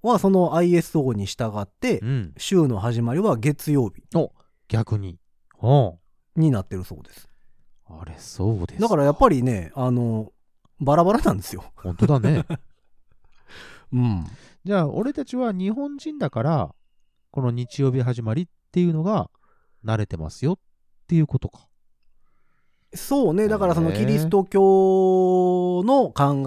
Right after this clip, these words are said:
Speaker 1: え方を、
Speaker 2: うん。
Speaker 1: えー、取り入れた
Speaker 2: うん。
Speaker 1: 時から、えー、そうなってるそうです。
Speaker 2: そうなってるわけね。あら、そうですか。
Speaker 1: うん。で、そのヨーロッパの月曜始まりっていうのは、千九百七十年代に決められてて。
Speaker 2: あれ？じゃあ、意外と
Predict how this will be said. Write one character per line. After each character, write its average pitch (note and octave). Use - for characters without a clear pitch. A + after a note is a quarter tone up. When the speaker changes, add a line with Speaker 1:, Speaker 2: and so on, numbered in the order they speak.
Speaker 1:
え C3
方 C3+
を、 G#3
Speaker 2:
う F#2+
ん。 G#2
Speaker 1:
え G2
ー、 -
取 B2
り C3
入 B2
れ G2+
た -
Speaker 2:
う -
ん。 G2+
Speaker 1:
時 -
か C4
ら、 D3+
え F2
ー、 -
そ A2
う F#2
な -
っ -
て -
る -
そ -
う -
で -
す。 -
Speaker 2:
そ G#2
う -
な F2
っ -
て -
る D2+
わ E2
け A#2
ね。 A#3+
あ F2+
ら、 E2+
そ -
う -
で F2
す E2
か。 D2+
Speaker 1:
う G3
ん。 -
で、 A#3
そ C4+
の C4
ヨ C#4+
ー -
ロ E4+
ッ E4
パ A3
の D#3+
月 G#3+
曜 A#3
始 G#3
ま A#2+
り G2+
っ -
て -
い G2+
う -
の A2
は、 C#3+
千 F#3
九 D4+
百 F#3
七 A3+
十 A#3
年 A#3
代 F#2
に C3+
決 C3
め B2
ら G#2+
れ E2+
て -
て。 -
Speaker 2:
あ -
れ？ F2+
じ G3
ゃ G#3+
あ、 A#3
意 B3+
外 E4
と C#4+